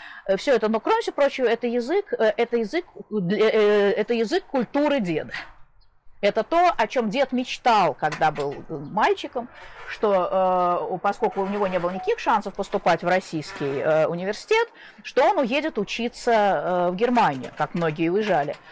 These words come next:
Но ему просто на него в сем-, в семейном раскладе было, что, что младшие уедут учиться, а старший останется вот на хозяйстве, на лавке, это всё. Э, поэтому для неё немецкий, и поэтому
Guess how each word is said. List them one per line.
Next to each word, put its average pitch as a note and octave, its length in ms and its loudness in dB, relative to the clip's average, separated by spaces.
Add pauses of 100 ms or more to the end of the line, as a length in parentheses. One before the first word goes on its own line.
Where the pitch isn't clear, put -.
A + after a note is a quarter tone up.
(260)
Но G3+ 100 -2
ему C4+ 280 -2
просто C4 300 -4
на B3 40 -2
него A#3 440 0
в G3 120 -12
сем-, F#3+ 280 -8
в - 60 -12
семейном F3+ 400 0
раскладе F#4 480 2
было, G#3 140 -2
что, G3 140 -4
что G#3+ 140 0
младшие F3+ 440 2
уедут G4+ 360 2
учиться, E3+ 540 0
а F3 140 2
старший F4 460 2
останется F#3+ 960 0
вот D#3 180 -6 (100)
на F#3 100 -4
хозяйстве, E3 540 0
на C#3 260 -10
лавке, A#3 320 0
это - 120 -18
всё. - 140 -20 (640)
Э, G3 380 6 (100)
поэтому C#4 380 2
для B3+ 180 -2
неё C#4+ 240 -2
немецкий, D4+ 580 -4
и - 80 -8
поэтому C4 440 0